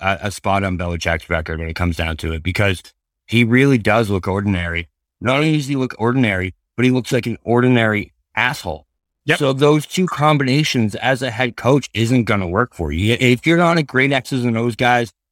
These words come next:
Speaker 1: or you're not, you know, the greatest, "Let's go," like, hoorah guy, then you better be able to connect to your players, and you better be able to have them want to win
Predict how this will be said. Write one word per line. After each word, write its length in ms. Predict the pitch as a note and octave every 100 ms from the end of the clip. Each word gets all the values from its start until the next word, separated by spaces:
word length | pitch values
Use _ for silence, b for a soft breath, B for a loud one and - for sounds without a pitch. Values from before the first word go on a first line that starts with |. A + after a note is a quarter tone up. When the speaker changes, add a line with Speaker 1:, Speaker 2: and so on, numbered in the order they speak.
| -
Speaker 1:
or 140 | A#2
you're 240 | A2 A#2 B2
not, 300 | B2 A#2+ G#2+ _ _ _
you 140 | B2+
know, 160 | A2+ G2+
the 100 | G#2
greatest, 500 | G2 A2+ A2+ G#2 - _ _ _ -
"Let's 260 | C3 -
go," 260 | - A2 G2+
like, 200 | G#2 G#2
hoorah 400 | C3 B2+ A#2+ A#2+
guy, 300 | C3 B2 B2 _ _ _ _ _ _ G2
then 180 | A#2
you 180 | B2+ D#3
better 380 | C3+ B2 C3 B2+
be 440 | G2+ F2+ G#2+ G#2
able 200 | G#2+ G#2+
to 100 | F#2
connect 400 | F2 F#2 F2 F2 -
to 80 |
your 140 | E2+ E2
players, 480 | - E2+ D#2+ D2+ F2
and 100 | G2+
you 100 | G#2+
better 280 | G#2 A2
be 240 | G2 G2+ G2
able 240 | G2 G#2
to 120 | -
have 280 | E2 G2 F#2
them 320 | G#2 F#2+ F2
want 280 | F2 G2+ -
to 120 | - A2
win 400 | G2+ G2+ G#2+